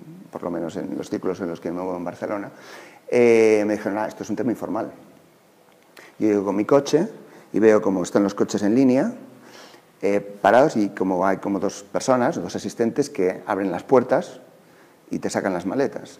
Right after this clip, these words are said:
Y yo iba viendo, "Pero esto no es una cosa informal". Y veo que para un día, el sábado por la mañana y el domingo te volvías, eh, abren el coche delante, y los otros, y sacan maletas. Y yo iba mirando, digo, pero yo llevaba una bolsa, llevaba los tejanos y alguna cosa más, ¿no? Y,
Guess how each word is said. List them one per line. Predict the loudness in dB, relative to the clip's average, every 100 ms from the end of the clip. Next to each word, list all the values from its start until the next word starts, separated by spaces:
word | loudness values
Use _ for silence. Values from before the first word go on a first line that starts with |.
| -8
Y | -2
yo |
iba | 0
viendo, | -2 -4 -6
"Pero | -8
esto | -6 -4
no | -4
es |
una | -4
cosa | -8 -10
informal". | -10 -8 -6 -6 -8 -16 -20 -20 -6
Y | 4
veo | 6 6 4
que | -2 -2 -4 0
para | 2 2 0 -6 0
un | 2 4
día, | 6 4 2 -8
el | -6
sábado | 0 2 2
por | 0
la |
mañana | -2 -2 -2
y | -2
el | -4
domingo | -4 -2 -2 -4 -12 -10
te | -4
volvías, | 0 4 4 2 -2 -14 -20 -20 -20 -20 _ _ -10
eh, | -10 -10 -20 -16 -8
abren | -2 0
el | 2
coche | 2 2 6
delante, | 6 6 4 2 0
y | -4
los | 0
otros, | 2 2 0 -2
y | -8
sacan | 0 2
maletas. | 2 0 -4 -8 -12 -20 _ _ _ _ -20 -20 -16 -2
Y |
yo | 2
iba | 4
mirando, | 6 4 4 4
digo, | 2 0 -4
pero | -6 -4 -4 -6
yo | -6
llevaba | -4 -2 -4
una |
bolsa, | -2 -4 -4 -10
llevaba | -8 -6 -4 -4
los | -6 -10
tejanos | -8 -6 -4 -4
y | -4
alguna | -6 -10
cosa | -8
más, | -6 -6 -6
¿no? | -10 -6
Y, | -8